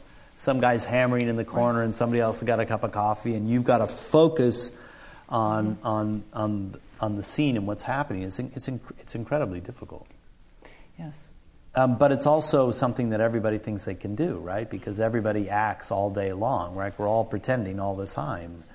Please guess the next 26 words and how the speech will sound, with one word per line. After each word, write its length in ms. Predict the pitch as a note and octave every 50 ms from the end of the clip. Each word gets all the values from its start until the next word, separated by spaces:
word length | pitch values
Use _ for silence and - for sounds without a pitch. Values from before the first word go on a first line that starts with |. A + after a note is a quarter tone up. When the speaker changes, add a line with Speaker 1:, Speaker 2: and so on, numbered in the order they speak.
| - - - - - - - - - - -
Speaker 1:
Um, 360 | - G#2 G2+ G2+ G2+ G2+ G2+ -
every 220 | B2 A#2+ A2 A#2+
day 160 | A2 A#2+ B2 B2
I 80 | A#2+
go 160 | A2+ A2 A#2
to 80 | A2+ A2+
work 320 | A2 A#2 D3 F3 E3 -
and 100 | - G#2+
I, 40 | G#2
and 180 | G#2 G#2 G#2 G#2
I 140 | A2 A2 G#2+
drive 400 | G2+ G2+ A2+ A2+ A#2 A#2+ A#2+ A#2
through 140 | - - A2+
the 80 | G#2
gates 260 | G2 G#2+ A2+ A2+ G#2+ -
of 100 | G#2 -
Paramount, 380 | - A#2+ C#3 D#3 C#3 G#2 F#2+
I 60 | F#2
feel 200 | F#2+ - - A#2 A#2
like 160 | A2+ G2+ -
I'm 100 | G2 F#2
pretending. 760 | F2 - G2 F2 - - - B2 C#3+ D3 A2 F2 E2 D#2+ E2+ F#2
I 60 | G2
mean, 200 | G2 G2 F#2+ F#2+
like, 180 | F#2 F#2 -
I 200 | - G#2+ G#2+ G2+